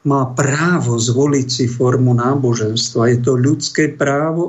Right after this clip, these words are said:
a treba to dať do zákonov každého štátu. Čo ho máme, tak to rešpektujme.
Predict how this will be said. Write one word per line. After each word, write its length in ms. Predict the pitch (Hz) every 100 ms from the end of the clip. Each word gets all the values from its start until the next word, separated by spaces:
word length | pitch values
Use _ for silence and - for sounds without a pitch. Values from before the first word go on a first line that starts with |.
| 156
a 80 | 127
treba 480 | 131 139 135 135
to 240 | - 131 131
dať 560 | 127 127 143 160 -
do 80 | 135
zákonov 720 | 123 135 135 - 143 143 135
každého 480 | - 131 131 139 156
štátu. 560 | - - 170 143 - 135
Čo 240 | 143 147
ho 0 |
máme, 400 | 170 220 233 220 - - - - _
tak 240 | 170 165
to 160 | - 160
rešpektujme. 960 | 156 - 165 - - 147 139 127 123